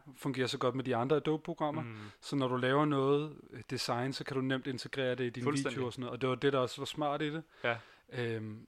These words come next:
Speaker 1: og så er det også bare lidt nemmere, når man underviser, bare fokusere på én ting.
Speaker 2: Fuldstændig.
Speaker 1: Men du, du kom jo, Nikolaj, og var, var virkelig dygtig til video på forhånd, og især den tekniske del af det. Og det var også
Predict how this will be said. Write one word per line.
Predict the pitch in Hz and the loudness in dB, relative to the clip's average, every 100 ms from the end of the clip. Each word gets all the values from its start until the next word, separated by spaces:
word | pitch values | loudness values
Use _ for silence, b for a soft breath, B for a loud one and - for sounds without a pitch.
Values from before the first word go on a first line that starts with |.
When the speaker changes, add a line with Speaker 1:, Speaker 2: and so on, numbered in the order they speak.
| _ | _
Speaker 1:
og | - | -10
så | - | -6
er | |
det | 117 | -4
også | 107 | -2
bare | 123 | -2
lidt | 113 113 | -4 -4
nemmere, | 113 117 | -4 -2
når | 113 | -4
man | 110 | -6
underviser, | 120 110 113 110 - | -6 -6 -6 -10 -6
bare | 113 | -6
fokusere | - 123 107 127 | -4 -8 -4 -4
på | - | -2
én | 117 113 | -4 -4
ting. | 123 117 127 - | -6 -6 -10 -14
Speaker 2:
Fuldstændig. | - 123 - 107 123 | -8 -8 -8 -8 -6
Speaker 1:
Men | 113 | -4
du, | 135 - - 151 | -4 -6 -10 -8
du | |
kom | 131 - 135 160 | 0 4 4 4
jo, | 143 | 2
Nikolaj, | 127 117 110 113 | 2 2 2 2
og | 113 | 0
var, | 110 120 | -2 -2
var | 113 107 104 117 | -4 -4 -4 -6
virkelig | 117 127 135 127 | -4 -4 -4 -2
dygtig | 127 - 139 | -4 -4 -10
til | - 120 | -8 -8
video | 120 131 113 | -8 -6 -6
på | - | -8
forhånd, | - 120 127 123 113 - | 0 2 4 2 -4 -4
og | 120 | -2
især | - 127 | 2 2
den | 131 117 | 0 -6
tekniske | - 139 151 139 - | -2 -2 0 -4 -6
del | 117 120 110 | -6 -6 -4
af | 104 | -6
det. | 113 - B B B - | -8 -12 B B B -10
Og | 120 | -4
det | 110 | 2
var | |
også | 120 | 2